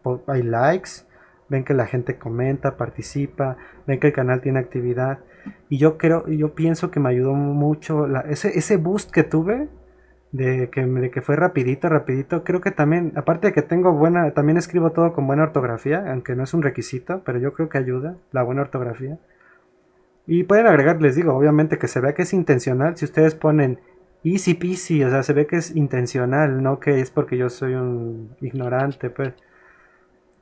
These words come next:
Eh, en comunidad, esta pestañita apenas me la dieron. <laughs> Creo que Kid fue el que me dijo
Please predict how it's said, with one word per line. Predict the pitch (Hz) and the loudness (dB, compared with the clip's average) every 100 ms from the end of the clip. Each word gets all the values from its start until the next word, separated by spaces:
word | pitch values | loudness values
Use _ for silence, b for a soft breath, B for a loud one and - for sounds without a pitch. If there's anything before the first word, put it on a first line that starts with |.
| _ - | _ -4
Eh, | 135 135 | -2 0
en | 131 | -2
comunidad, | 139 139 139 139 165 | 0 2 4 4 4
esta | 170 190 190 | 2 0 0
pestañita | 151 143 147 165 | 2 2 2 2
apenas | 170 165 165 | 2 4 4
me | 151 | 4
la | 127 | 4
dieron. | 120 151 202 277 B B B | 6 6 6 2 B B B
<laughs> | - - - | -8 -8 -2
Creo | 147 156 | 4 4
que | 156 | 4
Kid | 156 147 147 | 2 2 4
fue | 143 | 4
el | 143 | 2
que | 156 | 2
me | 123 120 | 2 2
dijo | 131 - | 0 -2